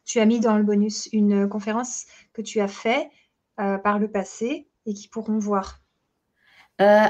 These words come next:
Speaker 2: en fait, le replay, je pensais que c'était l'atelier, euh, qu'on mettait en replay,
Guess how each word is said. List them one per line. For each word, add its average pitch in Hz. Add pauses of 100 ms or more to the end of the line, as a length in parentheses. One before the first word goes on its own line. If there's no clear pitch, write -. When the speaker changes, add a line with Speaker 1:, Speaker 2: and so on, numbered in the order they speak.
Speaker 2:
en 220
fait, 330
le 226
replay, 240
je 277
pensais 226
que -
c'était 214
l'atelier, 240
euh, 185
qu'on 202
mettait 196
en 214
replay, 185